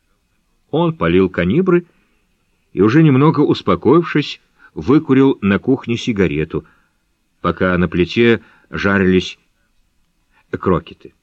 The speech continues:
Он поставил эти крокеты,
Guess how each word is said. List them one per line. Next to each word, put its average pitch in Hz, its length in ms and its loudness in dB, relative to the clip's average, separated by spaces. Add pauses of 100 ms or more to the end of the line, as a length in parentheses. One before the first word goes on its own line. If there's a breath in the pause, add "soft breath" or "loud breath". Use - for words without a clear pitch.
(2250)
Он 156 220 0
поставил 170 520 2
эти 135 260 0
крокеты, 113 760 0